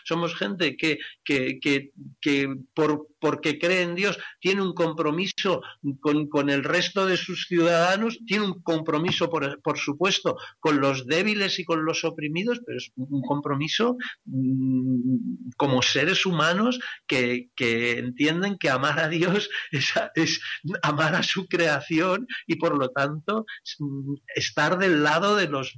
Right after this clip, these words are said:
más indefensos, de los más débiles, de los más oprimidos. Entonces, eh, eh, la si-, digamos,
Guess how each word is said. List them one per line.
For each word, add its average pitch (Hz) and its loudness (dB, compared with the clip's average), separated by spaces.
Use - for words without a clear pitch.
más 135 0
indefensos, 175 -2
de 156 2
los 127 -2
más 147 0
débiles, 190 0
de 180 -4
los 151 -2
más 156 -2
oprimidos. 131 -4
Entonces, 170 2
eh, - -4
eh, 180 -6
la 160 2
si-, 170 -2
digamos, 180 2